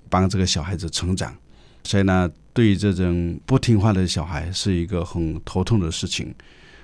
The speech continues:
应该是最重要，我觉得是父母要多花一点心思，要了解这个小孩子的情况，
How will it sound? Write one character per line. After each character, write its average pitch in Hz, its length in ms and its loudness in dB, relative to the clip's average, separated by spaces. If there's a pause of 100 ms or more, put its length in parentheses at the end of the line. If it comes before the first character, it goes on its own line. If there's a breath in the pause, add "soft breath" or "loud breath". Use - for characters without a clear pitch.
应 104 120 2
该 95 140 2
是 87 260 -4
最 110 220 2
重 104 140 2
要， 90 120 2
我 80 120 -2
觉 80 160 -4
得 80 160 0
是 80 320 -4
父 - 280 0
母 78 220 0 (360 soft breath)
要 85 220 0 (120)
多 104 200 6
花 95 240 0
一 92 60 2
点 87 300 0
心 98 280 0
思， 95 380 -2 (440 loud breath)
要 87 460 0 (340)
了 92 260 2
解 82 200 2
这 95 140 -2
个 95 60 2
小 78 160 -2
孩 85 100 0
子 82 120 -4
的 80 60 -4
情 82 280 -4
况， 82 240 -2